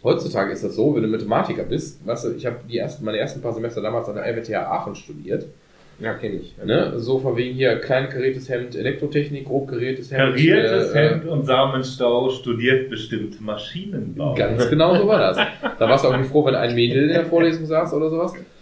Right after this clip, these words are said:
Speaker 1: Und das sind aber die Jungs, die tatsächlich dann, ähm, nat-, natürlich ist es auch wieder, das ist jetzt wieder Polemik, aber dafür sitzen wir ja am Stammtisch. Das sind aber auch die Jungs, die, ähm,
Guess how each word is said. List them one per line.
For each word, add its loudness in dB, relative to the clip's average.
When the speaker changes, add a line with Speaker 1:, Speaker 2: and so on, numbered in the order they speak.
Speaker 1:
Und -6
das 2
sind 0
aber 4
die 0
Jungs, 0
die -6
tatsächlich 0
dann, 2
ähm, -4
nat-, -18
natürlich -10
ist -6
es -8
auch -4
wieder, 2
das -2
ist -8
jetzt -6
wieder 4
Polemik, 2
aber 0
dafür -4
sitzen -10
wir -2
ja -2
am -6
Stammtisch. -4
Das -2
sind 2
aber 4
auch 2
die 2
Jungs, 2
die, 0
ähm, -2